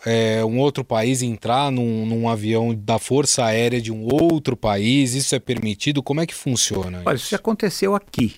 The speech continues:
Speaker 2: Porque, veja, na verdade, um avião com bandeira brasileira na Espanha é território brasileiro.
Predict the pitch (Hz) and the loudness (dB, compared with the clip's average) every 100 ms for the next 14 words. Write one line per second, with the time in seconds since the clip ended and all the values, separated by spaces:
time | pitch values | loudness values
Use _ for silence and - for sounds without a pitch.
0 | _ _ 139 127 117 98 104 151 135 98 | _ _ -2 0 0 0 -2 0 0 0
1 | 139 117 123 139 120 95 87 - _ _ | -2 0 0 0 -2 -4 -4 -10 _ _
2 | _ _ - 127 127 117 101 95 90 87 | _ _ -4 0 2 2 0 -4 -6 -6
3 | 107 104 101 113 135 95 85 104 120 - | -4 -2 0 2 2 0 -4 -4 -4 -6
4 | - 151 113 - 117 - 120 127 117 117 | -2 -2 -2 -4 -4 -2 -2 0 0 0
5 | 151 202 170 107 | 0 0 0 0